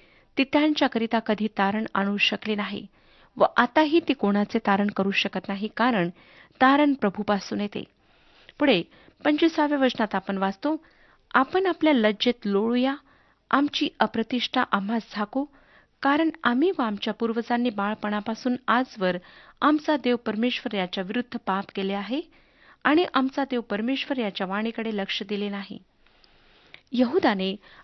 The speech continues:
आपली पाप कबुली दिली नाही. इर्मायाने स्वतःच्या व त्यांच्याही पापांची कबुली दिली. पाप कबुली देण्याने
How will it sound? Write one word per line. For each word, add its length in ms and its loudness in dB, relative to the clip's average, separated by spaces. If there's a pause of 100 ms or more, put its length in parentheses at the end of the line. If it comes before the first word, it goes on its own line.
आपली 340 2
पाप 420 0
कबुली 360 0
दिली 180 2
नाही. 340 -6 (520)
इर्मायाने 580 4
स्वतःच्या 600 -4
व 40 0 (120)
त्यांच्याही 640 0 (360)
पापांची 600 2
कबुली 360 2
दिली. 200 -4 (1000)
पाप 280 6
कबुली 320 4
देण्याने 540 0